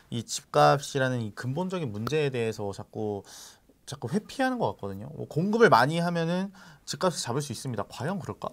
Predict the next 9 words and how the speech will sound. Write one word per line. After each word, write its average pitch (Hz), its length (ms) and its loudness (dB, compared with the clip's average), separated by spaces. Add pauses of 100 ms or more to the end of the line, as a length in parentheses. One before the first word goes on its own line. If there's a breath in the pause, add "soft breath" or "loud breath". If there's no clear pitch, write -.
라는 202 140 -2
생각이 214 300 -4
계속 165 200 -6
들어요. 110 240 -4 (300 loud breath)
용적률을 202 500 0
높이면 147 340 -6
땅값이 208 320 -2
그렇게 - 280 -6
오르는데 120 540 -4